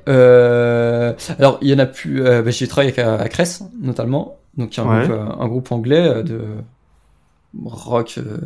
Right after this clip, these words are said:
Speaker 1: mélo hardcore un petit peu. Et, euh, donc ouais, ça c'était la, la toute première tournée que, que j'ai faite de ma vie, en fait, vraie tournée, quoi. J'avais fait quelques dates avant avec, euh,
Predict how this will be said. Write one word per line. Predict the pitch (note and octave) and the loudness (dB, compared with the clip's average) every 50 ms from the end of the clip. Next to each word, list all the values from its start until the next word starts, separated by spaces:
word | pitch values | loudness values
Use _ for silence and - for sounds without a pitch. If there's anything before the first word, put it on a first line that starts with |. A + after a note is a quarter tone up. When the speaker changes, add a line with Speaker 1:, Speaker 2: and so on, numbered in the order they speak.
| - - - _ _ _ _ _ _ - | -12 -14 -18 _ _ _ _ _ _ -4
Speaker 1:
mélo | B2+ A#2+ A#2+ A#2+ | -2 0 4 4
hardcore | A#2+ A2+ - - - E3 E3+ | 2 2 0 -2 0 0 0
un | D#3+ D3 | 0 -2
petit | - - | -6 -8
peu. | - F3 F#3+ F3+ - - - - - _ _ _ _ _ _ _ _ - - - | -10 -10 -10 -10 -18 -20 -20 -20 -20 _ _ _ _ _ _ _ _ -14 -4 0
Et, | C#3+ C#3 C3+ C3+ | 2 4 4 6
euh, | C3 C3 C3 B2+ B2+ B2 B2 B2 | 6 6 6 6 6 6 4 4
donc | A#2+ B2+ B2 | 2 0 0
ouais, | F#3+ F#3+ | 0 0
ça | F3 F3 D3 | 0 -2 -6
c'était | - - B2+ A2+ | -4 -2 -2 0
la, | A2+ A2+ G#2+ | 0 0 -2
la | G#2 - A2 | 0 -2 -4
toute | G#2+ - - | -6 -6 -14
première | - - - - D#3+ E3 E3 D#3+ E3 | -18 -14 -6 -4 -2 -2 -2 -4 -6
tournée | - - D3 D3+ D3+ D3+ | -6 -2 -2 -2 -2 -2
que, | - C3 B2 A#2+ A#2+ A#2+ A#2+ A#2+ A#2 A#2 A#2 A#2+ A#2 A#2 | -4 -6 -4 -4 -2 -2 -2 -2 -2 -4 -4 -4 -6 -6
que | A2+ | -6
j'ai | A2+ A#2+ A2+ | -8 -8 -6
faite | - D3 C3+ A2+ | -4 -4 -4 -2
de | A#2 A#2 | -2 -2
ma | A#2+ A#2 | 0 0
vie, | A2+ B2 D#3 | 0 0 0
en | - A2+ | -2 -2
fait, | - - B2 A2 - | -4 -6 -10 -10 -10
vraie | A#2 A2+ A#2 B2 B2 | -8 -2 0 0 0
tournée, | - B2 A#2 B2 C3+ D3+ D3+ | 0 -2 -2 0 0 0 0
quoi. | D3+ C3 | -2 -4
J'avais | A#2+ A2+ G#2+ G#2 G#2 | -4 -2 -4 -6 -6
fait | - - A2+ | -6 -8 -8
quelques | - B2 A2+ - - B2+ | -6 -6 -8 -6 -6 -2
dates | A#2+ C3 B2 B2+ | 0 0 0 0
avant | A#2+ A2 A2+ B2 B2+ B2 | -2 -2 -2 0 0 0
avec, | A#2 A2+ A2 A2 - - | 0 0 -2 -4 -6 -10
euh, | A#2 A2+ A2+ | -10 -10 -10